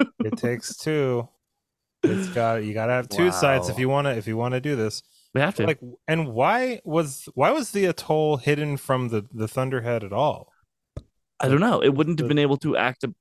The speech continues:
Speaker 2: on Scythe stuff anyway, so, like,
Speaker 1: Yeah, so, like,
Speaker 2: I don't,
Speaker 1: what's
Speaker 2: I
Speaker 1: the
Speaker 2: don't know.
Speaker 1: point of it not, why, why?
Speaker 2: Like,
Speaker 1: Like
Speaker 2: why, why would you hide it in, like, children's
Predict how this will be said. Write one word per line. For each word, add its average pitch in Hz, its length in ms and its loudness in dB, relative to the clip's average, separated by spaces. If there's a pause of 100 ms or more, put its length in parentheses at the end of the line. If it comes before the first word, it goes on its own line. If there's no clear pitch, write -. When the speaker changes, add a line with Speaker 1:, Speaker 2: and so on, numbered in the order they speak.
(160)
Speaker 2:
on 127 200 2
Scythe 123 540 0 (240)
stuff 147 340 0
anyway, 123 460 2
so, 110 220 -2
like, 78 200 0
Speaker 1:
Yeah, 127 260 0 (140)
so, 113 260 -6
like, 113 140 -4
Speaker 2:
I 107 60 -2
don't, 107 60 0
Speaker 1:
what's - 120 -6
Speaker 2:
I - 40 -10
Speaker 1:
the 147 60 -2
Speaker 2:
don't 87 100 -4
know. 127 60 0
Speaker 1:
point 131 180 0
of 117 120 -2
it 107 160 -2 (240)
not, 113 300 -2 (1300)
why, 117 200 -4 (300)
why? 113 400 -2
Speaker 2:
Like, 135 240 2
Speaker 1:
Like 117 80 -2
Speaker 2:
why, 135 140 4
why 143 180 4
would 143 200 2
you 143 60 4
hide 139 280 2
it 131 120 2
in, 120 120 0
like, 117 240 -2
children's 117 800 2